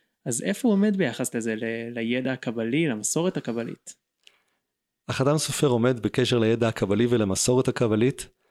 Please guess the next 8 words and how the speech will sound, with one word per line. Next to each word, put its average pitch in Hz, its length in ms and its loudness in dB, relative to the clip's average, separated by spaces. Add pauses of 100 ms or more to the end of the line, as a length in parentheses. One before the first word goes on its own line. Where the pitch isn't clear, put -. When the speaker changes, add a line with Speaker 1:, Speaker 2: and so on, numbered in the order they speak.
(420)
Speaker 2:
במקום 117 480 2
דיאלקטי. 98 520 2 (1120)
אין 135 160 2
שום 165 260 2
דרך 135 300 2
לפשט 117 400 0
את 92 80 -2
זה. 92 100 -6